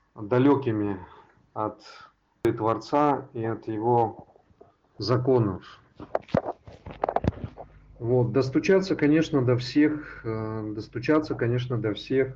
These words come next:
крайне сложно, потому что выработались уже авторитеты. Эти авторитеты,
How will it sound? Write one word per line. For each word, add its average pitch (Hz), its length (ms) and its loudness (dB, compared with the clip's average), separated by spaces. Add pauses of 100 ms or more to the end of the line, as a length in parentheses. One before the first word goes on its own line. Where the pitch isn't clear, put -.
крайне 123 440 0
сложно, 107 760 -4 (1400)
потому 123 320 -4
что 117 800 0
выработались 123 840 2
уже 123 500 0 (460)
авторитеты. 117 1080 -2 (1160)
Эти 127 260 0
авторитеты, 123 1400 2